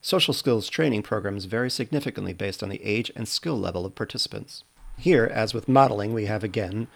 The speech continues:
adult parent-child direct interaction, which is wonderful. However, there is research touting the effectiveness of behavioral intervention technologies utilized to target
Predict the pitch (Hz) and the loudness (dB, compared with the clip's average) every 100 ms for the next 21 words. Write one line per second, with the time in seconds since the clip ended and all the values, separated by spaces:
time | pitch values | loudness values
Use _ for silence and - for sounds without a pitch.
0 | - 101 92 107 - - 110 98 - 104 | -8 -4 2 2 0 0 0 0 0 2
1 | 95 101 - 98 - - 101 104 92 - | 2 -2 -6 -6 -6 -6 -2 2 0 0
2 | 101 95 - - 107 101 - - - - | -6 -6 -8 -6 -4 -6 -8 -12 -14 -20
3 | _ _ _ - 139 160 131 101 147 _ | _ _ _ 2 8 8 8 2 -2 _
4 | - 107 120 139 123 135 107 110 - 107 | -4 0 0 2 0 2 0 -2 0 0
5 | 104 101 101 101 135 - 92 90 92 90 | 2 0 -2 -4 -4 -2 -4 -4 -4 -6
6 | - 98 110 139 143 139 113 - 101 95 | -4 -2 0 2 0 0 -2 -4 -6 -6
7 | 92 - - 139 143 - 101 101 104 107 | -6 -8 -2 0 0 -2 -6 -4 -2 -2
8 | 98 95 - 95 104 101 - | -2 -4 -6 -2 0 0 -2